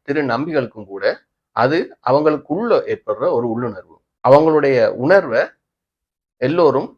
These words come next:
கண்டிப்பா மதிக்கணும். ஆனா இதை ஒரு அஜெண்டாவா பாடசாலைகள்லையும் சிறுவர்கள்ட்டையும் திணிக்கிறது தான் தவறு. அதே போல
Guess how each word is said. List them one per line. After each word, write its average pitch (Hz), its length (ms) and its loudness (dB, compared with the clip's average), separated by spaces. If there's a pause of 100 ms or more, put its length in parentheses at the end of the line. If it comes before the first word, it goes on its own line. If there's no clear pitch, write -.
(340)
கண்டிப்பா 143 420 -2
மதிக்கணும். 101 500 -8 (260)
ஆனா 131 240 2 (640)
இதை 139 180 4
ஒரு - 180 4 (100)
அஜெண்டாவா 127 640 0 (880)
பாடசாலைகள்லையும் 120 920 2 (680)
சிறுவர்கள்ட்டையும் 127 880 0 (440)
திணிக்கிறது 160 460 2
தான் 131 200 -2
தவறு. 92 240 -8 (500)
அதே 156 260 4
போல 117 220 -2